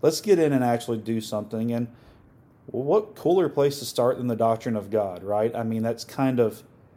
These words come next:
because if God doesn't exist, then, then our faith is in vain. So let's talk about God, 'cause we do believe he exists. We believe this God has revealed himself of Jesus Chri-, in Jesus Christ and in history and in Scripture.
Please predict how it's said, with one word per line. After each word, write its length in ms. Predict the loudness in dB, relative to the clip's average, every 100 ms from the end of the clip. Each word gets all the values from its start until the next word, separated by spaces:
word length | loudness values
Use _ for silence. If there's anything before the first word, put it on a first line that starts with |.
| -20 -20 _
because 220 | 0 2 2
if 120 | 4
God 220 | 4 6
doesn't 240 | 4 2
exist, 680 | -2 -4 -4 -4 -4 -12 -20 -20 _ _
then, 480 | -2 2 2 0 -6 -18 -16
then 200 | -4 0
our 100 | 0
faith 300 | 2 0 2
is 100 | -2
in 140 | -6 -10
vain. 240 | -12 -14 -20 -20 -8
So 120 | -2
let's 140 | -2 2
talk 280 | 4 4
about 380 | 4 4 4 0
God, 320 | 0 2 2
'cause 140 | 0 -6
we 100 | -6
do 180 | -4 -2
believe 300 | -2 -2 -2
he 160 | -4
exists. 520 | -6 -2 -2 -2 -6 -20 -20 -14 -6
We 100 | -2
believe 360 | 0 0 -2
this 160 | -4 -2
God 220 | 2 2
has 120 | 2
revealed 360 | -2 -2 0 0
himself 400 | -4 -2 -4 -4
of 120 | -8
Jesus 340 | -10 -12 -14
Chri-, 200 | -8 -8
in 160 | -6 -6
Jesus 280 | -6 -8 -8
Christ 520 | -2 0 0 -4 -14 -20 -20 _ -12
and 100 | -12
in 100 | -6
history 480 | -6 -6 -4 -4
and 140 | -4 -8
in 80 | -14
Scripture. 520 | -8 -8 -6 -8